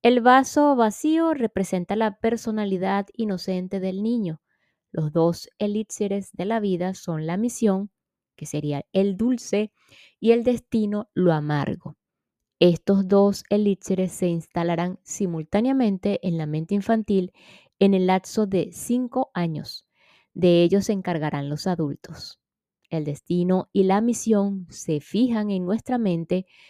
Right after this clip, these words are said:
a través del sistema de creencias, simbolizando en el llenado del vaso. Pero el sistema de creencias tiene dos posibilidades. Puede ser muy flexible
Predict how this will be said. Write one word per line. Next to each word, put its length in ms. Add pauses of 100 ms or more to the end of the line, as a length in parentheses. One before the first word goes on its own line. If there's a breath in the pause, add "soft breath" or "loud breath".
(260 soft breath)
a 80
través 300
del 120
sistema 400
de 120
creencias, 840 (320)
simbolizando 760
en 120
el 120
llenado 400
del 160
vaso. 400 (540)
Pero 460
el 120
sistema 420
de 120
creencias 580
tiene 340
dos 360
posibilidades. 960 (220)
Puede 280
ser 220
muy 140
flexible 720